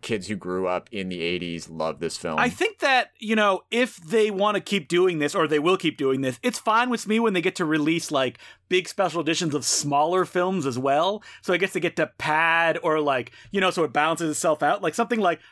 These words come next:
Speaker 2: Cold Night of Day, nineteen eighty-nine, which are also putting out this week.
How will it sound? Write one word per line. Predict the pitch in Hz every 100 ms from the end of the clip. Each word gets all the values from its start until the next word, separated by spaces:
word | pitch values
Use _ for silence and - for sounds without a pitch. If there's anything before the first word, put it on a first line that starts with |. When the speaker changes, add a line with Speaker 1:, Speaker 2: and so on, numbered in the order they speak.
| _
Speaker 2:
Cold | - 214 202
Night | 196 165
of | 135
Day, | 190 226 160
nineteen | 160 165
eighty-nine, | 160 143 156 214
which | 185
are | 147
also | 139 135 135
putting | 151 135
out | 131
this | 131 131
week. | 135 131 -